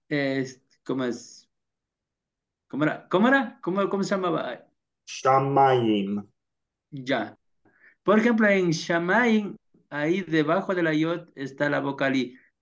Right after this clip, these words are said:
Speaker 1: pero arriba la vocal I está debajo de la N, eh,
Speaker 2: Ajá.
Speaker 1: debajo de la num, debajo de la num. Entonces, eso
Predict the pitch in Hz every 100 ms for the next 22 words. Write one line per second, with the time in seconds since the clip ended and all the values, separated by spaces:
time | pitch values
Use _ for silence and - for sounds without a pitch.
0 | _ 180 190 185 180 170 208 220 185 180
1 | 160 156 156 156 156 156 147 180 180 160
2 | 160 160 147 139 147 147 160 147 139 131
3 | 120 117 - 143 165 143 123 123 - _
4 | _ _ _ 135 123 120 110 107 - 123
5 | - - 131 - - - - _ 131 170
6 | 202 120 104 104 113 123 127 131 127 127
7 | 131 226 _ _ _ 147 180 202 202 196
8 | 175 160 - _ 165 180 220 214 214 202
9 | 185 165 147 135 127 120 120 113